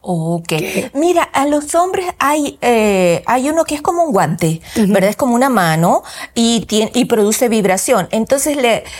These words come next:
Speaker 1: es como si lo estuviera masturbando alguien, ¿verdad?
Speaker 2: Ah, esa sí no
Speaker 1: Es,
Speaker 2: me la
Speaker 1: es como
Speaker 2: conozco.
Speaker 1: esta, esa es igual así que la mano,
Speaker 2: Ujú.
Speaker 1: ¿verdad? Entonces, él, mm, introduce lo pe-, el pene porque eso es hueco ahí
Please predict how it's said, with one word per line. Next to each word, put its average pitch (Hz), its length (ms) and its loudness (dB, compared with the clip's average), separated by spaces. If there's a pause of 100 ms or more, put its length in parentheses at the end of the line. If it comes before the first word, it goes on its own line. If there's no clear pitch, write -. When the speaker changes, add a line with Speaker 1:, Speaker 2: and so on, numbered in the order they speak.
(140)
Speaker 1:
es 339 160 0
como 370 220 -2
si 349 120 -2
lo 262 100 0
estuviera 247 400 0
masturbando 196 720 0
alguien, 156 460 -2 (340)
¿verdad? 170 400 0
Speaker 2:
Ah, 240 40 -4
esa 247 160 -2
sí 226 140 0
no 269 80 2
Speaker 1:
Es, 220 60 0
Speaker 2:
me 220 80 2
la 214 80 0
Speaker 1:
es 185 80 -6
como 190 140 -2
Speaker 2:
conozco. 202 220 -4
Speaker 1:
esta, 254 180 -2
esa 359 180 -2
es - 80 -4
igual 403 240 0
así 392 160 -6
que 403 120 -14
la 427 80 -8
mano, 175 340 -2 (120)
Speaker 2:
Ujú. 180 160 0
Speaker 1:
¿verdad? 208 440 0
Entonces, 269 520 -2
él, 208 300 2
mm, 208 320 2
introduce 226 560 0
lo 302 160 -2
pe-, 214 280 0
el 180 120 2
pene 185 240 0
porque - 240 -4
eso 190 180 0
es 175 60 -4
hueco 180 420 0
ahí 170 320 0